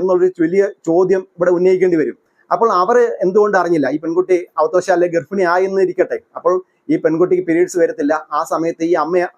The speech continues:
അറിയാനാണ് സാധ്യത. അപ്പോൾ അമ്മ അറിഞ്ഞാൽ എന്താണ് ചെയ്യുന്നത്? വിദ്യാഭ്യാസപരമായിട്ട് ഇച്ചിരി മുന്നോക്കം നിൽക്കുന്ന ഒരു അമ്മയായിരുന്നു എങ്കിൽ അറിഞ്ഞു കഴിഞ്ഞാൽ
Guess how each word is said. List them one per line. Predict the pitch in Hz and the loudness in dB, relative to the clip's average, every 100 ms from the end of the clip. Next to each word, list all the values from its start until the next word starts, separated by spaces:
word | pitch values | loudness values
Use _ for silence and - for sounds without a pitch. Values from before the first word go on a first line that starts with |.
| 160 | -4
അറിയാനാണ് | 147 175 170 170 170 185 | -2 0 0 0 0 0
സാധ്യത. | 156 139 123 - _ _ | -2 -2 -6 -8 _ _
അപ്പോൾ | - 196 160 | -2 0 0
അമ്മ | 190 220 | 0 0
അറിഞ്ഞാൽ | 180 208 214 | 0 2 0
എന്താണ് | 196 185 170 | 0 -2 -2
ചെയ്യുന്നത്? | 160 147 127 | -4 -6 -8
വിദ്യാഭ്യാസപരമായിട്ട് | 135 180 190 185 196 185 180 180 180 | -4 -2 -2 0 0 0 -2 0 0
ഇച്ചിരി | 185 185 | 0 -4
മുന്നോക്കം | 160 185 196 196 | -2 -2 -2 -6
നിൽക്കുന്ന | 160 170 170 175 | -6 -4 -2 0
ഒരു | 165 | 0
അമ്മയായിരുന്നു | 156 175 170 160 160 151 | 0 0 0 0 -4 -8
എങ്കിൽ | 123 123 139 _ _ _ 165 | -6 -6 -6 _ _ _ 0
അറിഞ്ഞു | 185 214 | 0 2
കഴിഞ്ഞാൽ | 202 180 180 | 2 2 2